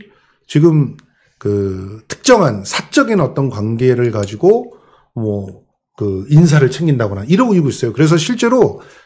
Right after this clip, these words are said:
이번에 윤하섭 시장이 이제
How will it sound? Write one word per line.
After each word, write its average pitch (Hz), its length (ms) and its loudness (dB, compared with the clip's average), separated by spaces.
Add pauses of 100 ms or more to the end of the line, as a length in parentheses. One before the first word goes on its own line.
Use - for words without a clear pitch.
이번에 208 500 4
윤하섭 226 600 2
시장이 139 840 -2 (600)
이제 104 280 -4